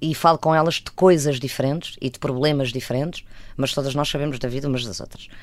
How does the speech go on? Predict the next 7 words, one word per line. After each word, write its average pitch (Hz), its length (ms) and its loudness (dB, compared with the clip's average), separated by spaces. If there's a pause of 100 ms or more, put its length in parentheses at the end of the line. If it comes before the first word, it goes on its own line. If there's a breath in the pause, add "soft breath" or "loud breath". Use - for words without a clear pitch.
(140)
<laughs> - 440 -12
Ah, 156 520 8 (520)
a 165 40 2
minha 165 180 2
mãe, 127 300 0 (280)
que - 220 -4
é 113 600 0